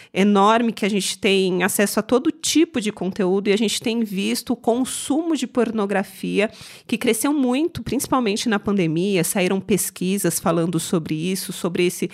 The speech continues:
sobre o consumo, né, desse tipo de, de conteúdo. E eu queria que você falasse pra gente do perigo, né? Qual que é o perigo da naturalização da pornografia que se apresenta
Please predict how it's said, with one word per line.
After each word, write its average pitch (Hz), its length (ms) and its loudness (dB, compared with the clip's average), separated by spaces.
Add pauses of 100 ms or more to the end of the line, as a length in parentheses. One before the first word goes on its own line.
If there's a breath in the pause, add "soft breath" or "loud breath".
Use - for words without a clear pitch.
(300 loud breath)
sobre 202 240 2
o 185 40 4
consumo, 220 580 0
né, 196 180 2
desse 185 260 0
tipo 180 320 -6
de, 170 280 -2
de 175 160 -4
conteúdo. 180 580 -2
E 214 40 0
eu 220 100 0
queria 247 240 0
que - 100 -10
você - 80 -2
falasse 220 400 0
pra 196 160 -2
gente 214 320 -4
do 220 140 -4
perigo, 214 540 2
né? 180 200 0
Qual 226 180 0
que - 120 0
é - 20 4
o 262 40 4
perigo 247 520 -4 (340 loud breath)
da 240 160 0
naturalização 240 1160 0
da 185 140 0
pornografia 185 960 0
que - 180 -10
se - 160 0
apresenta 240 800 2